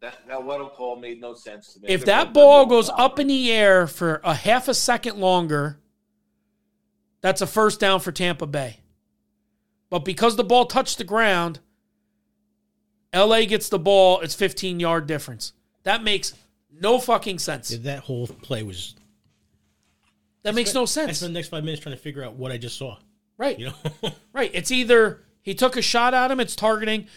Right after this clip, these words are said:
Speaker 2: but it could be fourth, it could be fourth and twenty on one of the last plays of the game, and you get a five-yard ticky-tack hold,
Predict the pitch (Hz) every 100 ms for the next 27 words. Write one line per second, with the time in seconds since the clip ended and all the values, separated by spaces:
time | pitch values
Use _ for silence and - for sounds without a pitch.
0 | - _ 220 220 - _ _ _ _ _
1 | _ _ - 240 285 254 240 - 285 311
2 | - 226 202 202 247 233 - 311 339 311
3 | 269 - 285 285 202 180 175 175 175 180
4 | 180 165 165 165 185 190 - 202 185 180
5 | 180 180 160 147 - _ _ _ _ 165
6 | 170 233 240 196 - - - 185 220 226
7 | 226 226 - - 233 226 175 233 208 -
8 | _ 220 240 226 190 180